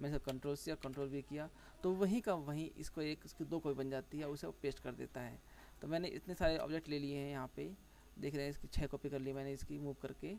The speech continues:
copy कर करके, copy करके। अब मुझे ये चीज़ मान ली कि मैं यहाँ पे बुलेट लगा रहा हूँ, ये देखिए मैंने यहाँ पे एक bullet लगाया।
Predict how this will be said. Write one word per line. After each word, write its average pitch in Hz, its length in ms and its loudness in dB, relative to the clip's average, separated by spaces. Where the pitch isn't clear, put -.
copy - 200 -4
कर 131 160 -2
करके, - 300 -4
copy 139 260 -4
करके। 135 340 -2
अब 196 100 4
मुझे 202 180 6
ये 214 240 2
चीज़ - 220 -4
मान 165 160 2
ली 165 100 -2
कि 165 100 -4
मैं 160 160 0
यहाँ 151 260 2
पे 175 80 -2
बुलेट 156 460 -2
लगा 107 260 0
रहा 110 140 -4
हूँ, 104 320 -10
ये 143 100 -4
देखिए 127 320 -2
मैंने 131 180 -6
यहाँ 127 200 -4
पे - 80 -8
एक 135 180 -4
bullet 127 160 -8
लगाया। 85 320 -8